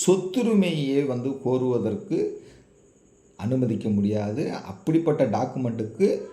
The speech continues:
ஸ்டாம்பை ஃபிக்ஸ் பண்ணதுக்கு சப் கலெக்டருக்கு அனுப்பவும் முடியாது. அதுபோக ஆரம்பத்துல இருந்தே இந்த வழக்கை வந்து இந்த பிரதிவாதிகள் இழுத்தடிச்சிட்டு வர்றாங்க.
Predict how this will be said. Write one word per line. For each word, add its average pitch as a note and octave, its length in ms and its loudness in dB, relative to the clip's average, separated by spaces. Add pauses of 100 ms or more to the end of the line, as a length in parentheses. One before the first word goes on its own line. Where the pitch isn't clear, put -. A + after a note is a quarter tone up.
(1200)
ஸ்டாம்பை D#3 580 2
ஃபிக்ஸ் C#3 280 -2
பண்ணதுக்கு B2 520 -2 (1300)
சப் B2+ 360 -4
கலெக்டருக்கு A2+ 380 2
அனுப்பவும் A#2 560 -4
முடியாது. G2 640 -6 (340)
அதுபோக D3+ 540 2
ஆரம்பத்துல D3 760 2
இருந்தே C3 360 0
இந்த C3+ 140 -2
வழக்கை A#2+ 400 -2
வந்து A#2 180 -6
இந்த A#2+ 140 -6
பிரதிவாதிகள் A2+ 800 -6
இழுத்தடிச்சிட்டு A2+ 580 -6
வர்றாங்க. F#2 640 -8